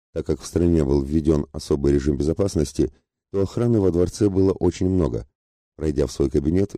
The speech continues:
я достал из сейфа папку и достал несколько подготовленных заранее приказов,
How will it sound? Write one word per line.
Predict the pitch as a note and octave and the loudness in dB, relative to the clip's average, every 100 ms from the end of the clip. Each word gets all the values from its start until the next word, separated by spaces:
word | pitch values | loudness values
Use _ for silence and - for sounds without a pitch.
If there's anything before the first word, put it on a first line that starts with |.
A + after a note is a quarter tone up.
| - | -6
я | E2+ | -2
достал | E2 E2 - E2+ | 0 -2 0 0
из | D#2+ | 0
сейфа | - E2 - | 2 0 0
папку | C#2+ G2 F#2+ - E2 _ _ _ - | -4 -4 -4 -2 -4 _ _ _ -10
и | F#2 | -2
достал | G#2+ - B2+ | -2 0 0
несколько | A2 A2 A2+ G#2+ G#2 | 2 2 0 0 0
подготовленных | G2 D#2+ E2+ G2+ G#2 G2 F#2 | 0 0 2 4 4 4 2
заранее | D#2+ E2 F2 F2 | 2 2 2 2
приказов, | F#2+ - D2+ B1 | 0 -2 -2 -2